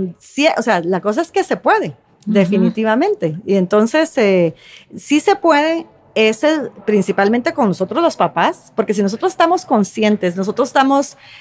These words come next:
Speaker 1: eh, realmente con, mira, eh, es que ¿quién va a decir qué es bueno y qué es malo? Pero que nosotros nos
Speaker 2: Mm.
Speaker 1: sintamos bien,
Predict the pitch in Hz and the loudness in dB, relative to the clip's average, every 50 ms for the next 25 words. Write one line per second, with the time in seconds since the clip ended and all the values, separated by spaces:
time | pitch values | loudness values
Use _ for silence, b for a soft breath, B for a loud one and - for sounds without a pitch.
0 | B B - 226 220 208 202 214 208 220 233 240 254 247 - 294 294 285 233 202 | B B 0 2 4 4 4 4 2 2 2 2 0 0 -2 -2 0 0 0 0
1 | 185 175 160 - b b b b b b b - 226 220 202 185 175 160 - _ | 0 -2 -4 -8 b b b b b b b -2 0 2 4 4 2 2 0 _
2 | - 165 196 190 156 - _ _ _ - 185 - 294 285 277 - - - - - | -4 -2 0 0 -2 -4 _ _ _ -10 -4 0 2 2 2 0 -2 -8 -12 -10
3 | - - 269 254 277 269 294 302 311 294 294 - 302 240 - 277 269 262 254 254 | -4 0 0 2 4 4 4 4 4 2 0 0 -2 0 2 0 0 2 2 2
4 | 277 285 285 285 - 285 254 262 254 269 269 285 311 294 240 180 202 196 190 - | 2 2 0 0 2 2 2 2 2 2 2 2 2 2 2 2 2 0 0 0
5 | 202 190 175 208 196 240 285 254 247 285 226 180 190 208 240 262 262 269 320 220 | 0 -2 0 0 0 0 2 2 2 0 0 2 2 2 2 2 2 0 -2 -4
6 | 185 - 240 262 262 262 269 269 254 233 208 180 | -6 -2 0 2 2 2 2 2 0 0 -2 -4